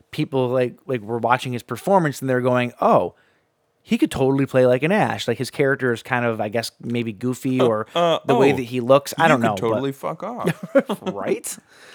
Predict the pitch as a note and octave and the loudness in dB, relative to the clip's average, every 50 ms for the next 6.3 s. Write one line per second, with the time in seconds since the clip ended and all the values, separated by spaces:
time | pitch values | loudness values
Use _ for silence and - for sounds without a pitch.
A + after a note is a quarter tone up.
0 | - - - - - - C#3 C#3+ D3 C#3+ C#3 C3+ B2+ A#2+ - _ _ _ _ _ | -20 -20 -20 -12 -4 0 2 4 4 4 2 2 -2 -6 -10 _ _ _ _ _
1 | _ _ - _ - D#3 D#3+ D3 - D#3+ D#3+ F3 F3 C#3+ C#3 C#3 B2+ A#2+ A#2 A2 | _ _ -20 _ -4 -4 0 2 4 4 4 4 4 4 6 6 6 6 4 2
2 | - - - - - A2+ D3 E3 F3+ - - E3 D3 D3+ D3 C#3 C3 C3 A#2 G#2+ | 0 -6 -14 -16 -6 0 2 2 2 2 0 0 0 0 0 -2 -2 -4 -4 -4
3 | - C3 A#2 A2+ A2+ - A#2 G#2 G#2+ - - - A#2 A2 A2 G#2+ G#2+ G#2 - _ | -2 0 0 0 0 -2 -4 -6 -6 -8 -10 -10 -8 -8 -6 -6 -8 -8 -12 _
4 | _ _ _ _ - C3 A#2+ A2+ G#2+ G#2 G#2 G#2 - - A2 G#2 G#2+ - - G2+ | _ _ _ _ -6 -4 -4 -4 -4 -6 -8 -12 -12 -12 -12 -12 -12 -14 -16 -14
5 | G#2 G#2 - - - A2+ G#2+ - A2 G#2+ G#2+ G#2+ A2+ G#2 - - - - A2+ G#2+ | -14 -14 -14 -14 -12 -12 -10 -6 -6 -6 -6 -8 -10 -12 -14 -16 -12 -12 -12 -10
6 | G#2 - G#2+ G#2 G#2 G#2 | -10 -12 -12 -10 -10 -12